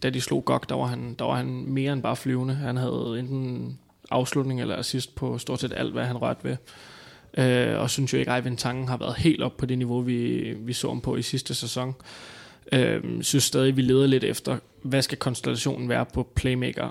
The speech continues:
venstre bak? Skal det være, skal det være Conradsen ved siden af Elver Ørn, eller skal det være med Thomas Mogensen? Hvad,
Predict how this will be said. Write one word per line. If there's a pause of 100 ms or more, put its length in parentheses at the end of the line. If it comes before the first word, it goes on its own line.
venstre
bak?
Skal
det
være, (400)
skal
det
være
Conradsen
ved
siden
af
Elver
Ørn,
eller
skal
det
være
med
Thomas
Mogensen?
Hvad,